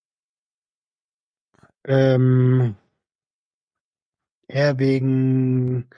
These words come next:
also ich hab mich ja extrem reingenördet auch, ne? Und es gibt bei mir, mein Leben ist immer so in Phasen. Ich bin immer so einer, der sich schnell irgendwo reinnördet.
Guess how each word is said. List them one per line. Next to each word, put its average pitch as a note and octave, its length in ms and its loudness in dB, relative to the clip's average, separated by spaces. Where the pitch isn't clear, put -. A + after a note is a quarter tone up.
also B2+ 240 -8
ich D3 220 -4
hab D#3+ 160 -2
mich G3 160 2
ja D3+ 240 0
extrem G3+ 640 2
reingenördet D3 760 0
auch, F#2+ 240 -12
ne? G#3+ 400 -8
Und C#3+ 680 -4
es - 160 -8
gibt G3+ 220 -2
bei F3+ 140 4
mir, F#3+ 340 4
mein E3 180 4
Leben G3+ 380 2
ist - 240 -6
immer B3+ 340 0
so - 140 -4
in E3+ 120 -6
Phasen. D#3+ 500 -4
Ich - 120 -20
bin G3 120 0
immer G3 220 2
so F#3+ 80 -2
einer, F3+ 240 0
der E3 140 0
sich D3 160 -6
schnell F3+ 280 0
irgendwo D#3 280 -2
reinnördet. F3 800 0